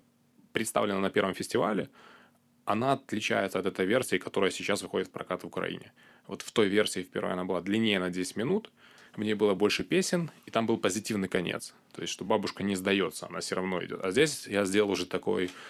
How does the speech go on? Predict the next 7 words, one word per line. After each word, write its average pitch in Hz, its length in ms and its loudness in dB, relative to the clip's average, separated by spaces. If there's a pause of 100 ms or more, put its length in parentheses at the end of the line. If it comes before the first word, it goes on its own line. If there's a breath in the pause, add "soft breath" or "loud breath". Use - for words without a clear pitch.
закончил 101 440 0
на, 90 1300 0 (340)
э, 92 500 -8 (1400 soft breath)
ми-, 92 220 -8
на 87 100 -8
минорной 87 440 -4
ноте. - 260 -20